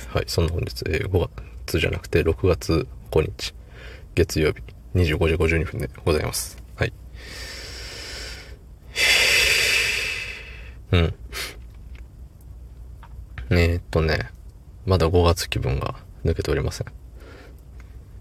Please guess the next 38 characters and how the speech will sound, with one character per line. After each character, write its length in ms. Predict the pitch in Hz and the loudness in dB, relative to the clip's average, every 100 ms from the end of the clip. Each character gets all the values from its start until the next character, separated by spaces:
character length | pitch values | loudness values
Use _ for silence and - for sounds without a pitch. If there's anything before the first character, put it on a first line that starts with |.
| - - - - | -16 -16 -10 0
昨 140 | 95 | 8
日 100 | 127 | 8
か 120 | 117 76 | 8 4
一 140 | - | 4
昨 80 | 82 | 4
日 60 | |
も、 260 | 71 67 64 - - - - - - | 4 2 0 -4 -14 -14 -16 -16 -14
日 120 | - 90 | 0 2
付 240 | 87 - | 4 6
を、 220 | 80 76 - | 6 6 4
あ 100 | 80 | 2
れ 60 | |
よ 80 | - | 2
ね、 100 | 76 | 0
五 160 | 90 95 | 4 6
月、 340 | 80 - - - | 6 2 -4 2
い 20 | |
や、 120 | - | 2
違 180 | - - | 2 0
う 180 | - - | 2 0
み 60 | |
た 140 | - - | -2 -6
い 20 | - | -6
な、 100 | - - - - | -10 -16 -16 -6
な 80 | 82 | -4
っ 20 | |
て 100 | - | -2
ま 80 | 85 | -4
し 80 | - | -4
た 80 | 110 | -2
よ 60 | |
ね。 100 | - - - - - - - - - - - - - - - | -4 -4 -16 -18 -14 -10 -10 -10 -10 -12 -14 -16 -16 -16 -14
そ 180 | - - | -4 -2
う 20 | |
そ 320 | - - - - | -2 -4 -6 -4
う。 120 | 87 | 4
で、 560 | 82 82 82 80 80 | 6 8 8 8 6
さ、 260 | 78 - - | 4 2 0